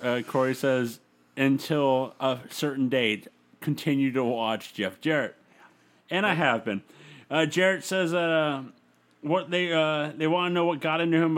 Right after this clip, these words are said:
by attacking, uh, Moolah and Mae Young. He said it's because this is because of China, because she's in the man's world. Uh, he has an open challenge for any woman and wants China to come out to watch.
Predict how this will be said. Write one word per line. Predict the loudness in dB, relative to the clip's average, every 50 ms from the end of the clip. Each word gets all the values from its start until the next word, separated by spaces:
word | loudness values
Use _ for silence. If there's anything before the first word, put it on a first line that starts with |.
| -2 -2
by | -2 -2 -2
attacking, | -4 -4 -4 -2 -2 -2 -2 -2 -2 -2 -2 -2 -2
uh, | -2 0 0 0
Moolah | 2 2 2 2 2 2 0 2
and | 2 2
Mae | 0 0 -2
Young. | -2 -2 0 0 0 0 0 0 -2
He | -2 -2 -2 -2
said | 0 -2 -2 0
it's | -2 -2 -2 -6
because | -6 -2 0 0 0 2
this | 0 0 -2 -2 -4
is | -8 -8 -8
because | -4 -4 -4 -2 -2 -4 -4
of | -4 -6
China, | -4 -4 -2 -2 0 0 -2 -2 -4 -6 -10 _ _ -20 -20 _ _ _ -6
because | -2 -2 -2 0
she's | 2 0 2 2 2
in | 0
the | 0 0
man's | 2 2 2 2 2 2 2 2 2
world. | 0 0 0 0 -2 -4 -6 -10 -14 _ _ -20 -20 -20 _ _ -6
Uh, | -4 -2 -2
he | -2 -2
has | -2 -2 -2
an | -4 -2
open | 0 -2 -2 0 0 -2 -2
challenge | 0 -2 0 0 0 -2 -2
for | -2 -2
any | 2 2 2
woman | 2 2 2 2 2 2 2
and | 0 0
wants | 0 -2 -4 -6 -8
China | -10 -6 -4 -4 -4 -2 -4 -6
to | -6
come | -6 -4 -4 -4
out | -4 -4 -6 -8
to | -10
watch. | -10 -8 -10 -12 -12 -16 -20 -20 -20 -20